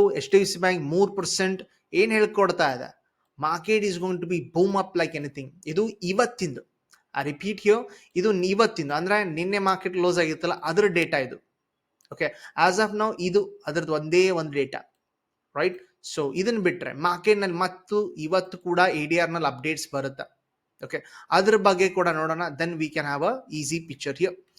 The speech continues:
So ಅದು ಬಿಡಿ ಸರ್, ಎ ಡಿ ಆರ್ ಅಂತೂ ಆಯ್ತು, ಎಲ್ಲ ನೋಡಿದ್ರಿ. And ಗಿಫ್ಟ್ ನಿಫ್ಟಿ ಶುಕಾಸ್ ಕೊಡ್ತಾ ಇದೆ ನಮಗೆ minimum to minimum five hundred plus ಪಾಯಿಂಟ್ ಅಂತೇಳಿ. So ಇದೇ ರೀತಿ ಮಾರ್ಕೆಟ್ ಕಂಟಿನ್ಯೂಷನ್ ಆದ್ರೆ we are about to open at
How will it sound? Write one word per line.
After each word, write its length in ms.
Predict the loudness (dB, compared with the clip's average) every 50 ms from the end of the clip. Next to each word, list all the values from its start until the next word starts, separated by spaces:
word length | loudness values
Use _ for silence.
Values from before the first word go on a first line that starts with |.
| -20 -20 -20 -20 -16 -4 2
So 60 | 4 6 6
ಅದು 120 | 6 4 2 0
ಬಿಡಿ 140 | 0 -2 -2 -8
ಸರ್, 140 | -10 -12 -14 _ _ _ -4 0
ಎ 40 | 4 4
ಡಿ 60 | 4 6
ಆರ್ 100 | 4 4 2
ಅಂತೂ 200 | -2 -2 -2 0 0 2
ಆಯ್ತು, 240 | 0 0 0 0 0 0 0 -4 -16 _ -8 -6
ಎಲ್ಲ 120 | -2 -2 -2 -2 -2
ನೋಡಿದ್ರಿ. 380 | -4 -4 -4 -4 -4 -4 -4 -6 -6 -10 -18 _ _ -12
And 80 | -10 -6 -2 -2
ಗಿಫ್ಟ್ 160 | -2 -2 -2 -4
ನಿಫ್ಟಿ 180 | -2 0 0 0 0
ಶುಕಾಸ್ 280 | 0 -2 -2 -2 -4 -4 -10 -10 -6 -4
ಕೊಡ್ತಾ 300 | -4 -4 -2 -2 -2 -2 -2
ಇದೆ 160 | -2 -2 -2 -2 -2 -4
ನಮಗೆ 220 | -6 -6 -6 -6 -6 -6
minimum 340 | -4 -2 -2 0 0 -2 -2 -4
to 40 | -4 -6
minimum 220 | -6 -6 -6 -8 -8 -6 -6
five 160 | -4 -4 -4
hundred 240 | -4 -6 -8 -10 -10 -8
plus 140 | -8 -8 -8 -8 -6
ಪಾಯಿಂಟ್ 220 | -6 -4 -4 -4 -8
ಅಂತೇಳಿ. 240 | -10 -10 -12 -16 -18 _ _ _ _ _ _ -2 2
So 60 | 2 2 4 2
ಇದೇ 180 | 4 6 8 8 8
ರೀತಿ 180 | 8 6 6 2 0 2
ಮಾರ್ಕೆಟ್ 300 | 0 0 -2 -4 -6 -6 -6 -8
ಕಂಟಿನ್ಯೂಷನ್ 520 | -8 -6 -6 -6 -6 -6 -6 -6 -6 -4 -4
ಆದ್ರೆ 180 | -2 0 0 -2 -2 -2 0
we 80 | 4 4 4 4
are 40 | 4 2 2
about 220 | 6 6 6 6 6
to 80 | 2 2 2 2
open 240 | 0 0 -2 -4 -4 -4 -2 0 0
at 80 | 0